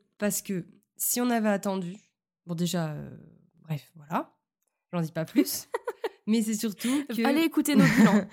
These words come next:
Speaker 1: <laughs>
Speaker 2: On a, on a fait plusieurs épisodes de bilan. Allez les écouter, vous comprendrez mieux. <laughs>
Speaker 1: Mais c'est, c'est, c'est même pas ça, c'est surtout le truc de me dire, en fait, que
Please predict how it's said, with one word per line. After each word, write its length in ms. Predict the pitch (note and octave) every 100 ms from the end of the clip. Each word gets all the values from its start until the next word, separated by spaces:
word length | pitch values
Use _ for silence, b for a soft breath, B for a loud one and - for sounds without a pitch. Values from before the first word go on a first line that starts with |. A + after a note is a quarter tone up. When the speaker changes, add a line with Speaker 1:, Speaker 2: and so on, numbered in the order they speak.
| -
Speaker 1:
<laughs> 200 | - -
Speaker 2:
On 100 | A#3+
a, 100 | C4
on 120 | C4
a 60 | C4
fait 120 | C#4
plusieurs 320 | A#3 G3 E4 G#3+
épisodes 380 | F3 - G3
de 80 | A#3
bilan. 360 | G#3+ B3+ B3+ D#4+
Allez 260 | C4+ C#4+ D#4+
les 200 | D#4+ C4+
écouter, 320 | C#4 C#4+ D4+
vous 160 | D#4 C#4
comprendrez 480 | C#4 C#4+ D4 C4+ C4+
mieux. 100 | C4 - D4 -
<laughs> 380 | E4 - F4 G4
Speaker 1:
Mais 180 | B3 D4
c'est, 160 | D#4 C#4+
c'est, 260 | - A#3+
c'est 120 | F3
même 100 | A#3
pas 120 | B3 D#4
ça, 40 |
c'est 140 | C4+
surtout 340 | A3 A3+ - C#4
le 140 | B3+
truc 240 | - B3+ G#3
de 100 | G3+
me 100 | G3
dire, 220 | G3+ C#4+
en 100 | G3+
fait, 320 | - C#4+ - _ _ _ G#3+ -
que 220 | G3+